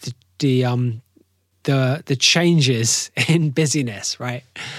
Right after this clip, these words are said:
I did a, I think my first, my first solo pod, I forget what episode, it must have episode fifteen or something, was a description, an extended description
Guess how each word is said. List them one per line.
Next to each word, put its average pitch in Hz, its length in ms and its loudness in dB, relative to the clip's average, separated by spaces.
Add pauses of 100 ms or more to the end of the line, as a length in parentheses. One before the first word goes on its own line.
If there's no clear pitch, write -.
(580)
I 165 160 2
did 160 200 0
a, 147 280 0
I 139 60 -4
think 214 140 0
my 185 100 2
first, - 840 -2 (760)
my 143 120 2
first 165 560 -2
solo 143 460 0
pod, 107 400 -6 (680)
I - 60 -20
forget 127 320 -2
what 113 220 -6
episode, - 260 -6
it - 120 -12
must 143 140 0
have - 80 -4
episode 135 340 -2
fifteen 120 540 -2
or 104 100 -4
something, 107 400 -10 (720)
was 147 180 2
a 156 60 4
description, 151 600 0
an 127 60 0
extended 151 500 0
description 127 640 -2